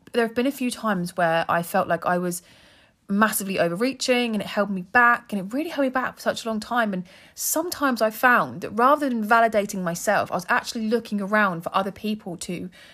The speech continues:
you know, value me or validate the skills that I had or to, you know, appreciate my knowledge. And I actually feel, I actually feel like as I'm speaking and, and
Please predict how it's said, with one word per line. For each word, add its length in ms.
you 80
know, 160
value 640
me 460
or 240
validate 480
the 80
skills 440
that 100
I 60
had 520
or 220
to, 180
you 360
know, 180
appreciate 580
my 120
knowledge. 580
And 80
I 80
actually 340
feel, 600
I 120
actually 260
feel 160
like 320
as 160
I'm 260
speaking 880
and, 360
and 280